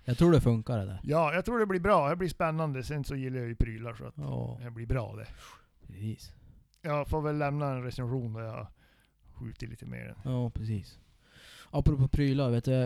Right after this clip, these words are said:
Speaker 1: är jävligt sugen på att köpa en större våncheck. Alltså, vill man ha med sig typ ett kök och mat och kanske något ombytesplagg eller förstärkningsplagg, vet du, då blir han fan trång, den här säcken,
Speaker 2: Ja.
Speaker 1: alltså.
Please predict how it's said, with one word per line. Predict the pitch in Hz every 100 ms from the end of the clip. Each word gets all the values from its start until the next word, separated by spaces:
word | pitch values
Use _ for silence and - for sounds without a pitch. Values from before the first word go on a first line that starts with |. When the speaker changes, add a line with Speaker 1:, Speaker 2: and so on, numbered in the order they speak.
| 127
Speaker 1:
är | 135
jävligt | - 175 156 143 127
sugen | - 127 120 113
på |
att | 117
köpa | 117 113 110
en | 107
större | 117 110
våncheck. | 101 107 107 113 - - - - - - - - - - - - - - _ _ _ _ _ _ _ _ -
Alltså, | 123 120
vill | 123 139
man | 135 131
ha | 131
med | 143 147 127
sig | 113
typ | 113 -
ett | 101
kök | - 127 110 107 - - - _ _ _
och | 120 107 104
mat | 104 110 113 98 - _ 117
och | 98 98 98 95 - _ _ _ _
kanske | - 113 101 110
något | 104 107 - 135
ombytesplagg | 123 110 107 117 107 104 - 123 127 117 104 104
eller | 107 104
förstärkningsplagg, | 101 104 117 113 - 107 104 - 123 110 92 101
vet | 107
du, | -
då | 110 127
blir | 120 123 135
han | 110 117 107
fan | 123 117 135
trång, | 156 151 101
den | 92 90
här |
säcken, | 101 101 - -
Speaker 2:
Ja. | 127
Speaker 1:
alltså. | 123 143